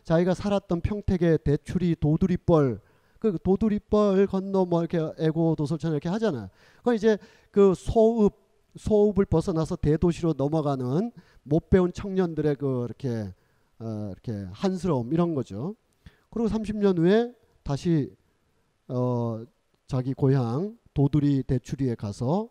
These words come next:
어, 저렇게 이제 살았죠. 이분이 구십 년대에 만든, 이걸 이렇게 틀면 다들 우느라고 이렇게 수업이 진행이 안 되기 때문에 그냥 안 틀겠는데요.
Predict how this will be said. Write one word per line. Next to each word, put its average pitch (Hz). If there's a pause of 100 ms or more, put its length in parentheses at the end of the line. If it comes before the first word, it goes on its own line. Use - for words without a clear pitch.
(840)
어, 107
저렇게 113 (280)
이제 92 (300)
살았죠. 147 (1000)
이분이 190
구십 202
년대에 190
만든, 143 (420)
이걸 160
이렇게 151
틀면 202 (400)
다들 147
우느라고 190
이렇게 151
수업이 175
진행이 185
안 143
되기 156
때문에 139 (500)
그냥 117
안 127
틀겠는데요. 123